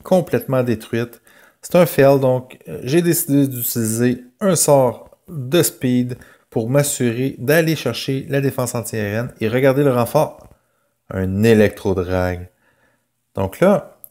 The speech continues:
mon plan est toujours avec cette technique de, d'envoyer dix archers et la reine. Mais là, est-ce que vous pensez que dix archers et la reine vont être suffisants ? Je vous avoue que pendant que j'attaquais, j'étais vraiment pas certain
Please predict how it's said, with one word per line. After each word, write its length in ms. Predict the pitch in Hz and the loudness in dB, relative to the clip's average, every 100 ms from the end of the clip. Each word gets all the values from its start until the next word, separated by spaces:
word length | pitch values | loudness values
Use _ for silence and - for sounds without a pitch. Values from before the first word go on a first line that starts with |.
| - | 0
mon 200 | 120 110 | 2 2
plan 280 | 123 180 - | 2 0 0
est 200 | 117 104 | -4 -2
toujours 400 | 165 190 190 151 | -2 0 0 2
avec 180 | 117 113 | 0 -2
cette 200 | - - | -6 -2
technique 440 | 110 110 143 131 | -2 0 -4 -2
de, 120 | 113 | -4
d'envoyer 640 | 101 110 110 107 113 123 - | -6 -4 -2 0 -2 -4 -8
dix 320 | 117 160 190 | -6 -2 0
archers 500 | 131 - - 165 - | 0 -2 -6 -6 -2
et 60 | 156 | 0
la 200 | 131 107 | 2 2
reine. 340 | 107 113 110 - - _ _ _ - | 0 -2 -6 -12 -20 _ _ _ 0
Mais 120 | 117 | 2
là, 280 | 135 151 - - - | 4 4 0 -6 -4
est-ce 180 | 180 - | 0 2
que 80 | 170 | 2
vous 160 | 156 | 0
pensez 500 | 156 135 117 - 143 | 0 0 0 0 -4
que 120 | 139 107 | -2 -6
dix 340 | 110 151 - | -2 -4 0
archers 420 | 117 - 135 131 - | -2 -2 -6 -6 -4
et 100 | 170 | 2
la 140 | 139 | 6
reine 260 | 117 127 127 | 6 2 0
vont 160 | 123 | 0
être 80 | 123 | 0
suffisants ? 540 | - - 113 107 123 | -4 -6 -4 0 0
Je 80 | 123 | 0
vous 100 | 127 | 0
avoue 140 | 135 160 | 0 0
que 100 | - | 0
pendant 280 | 185 185 | 2 4
que 60 | 196 | 2
j'attaquais, 560 | 151 127 113 - 139 - | 0 0 -4 -2 -4 -6
j'étais 300 | 117 113 107 | -12 -4 -4
vraiment 560 | 104 110 123 135 123 113 | -4 -4 0 2 2 0
pas 140 | 117 | -4
certain 420 | - 107 - 120 | -4 -8 -6 -8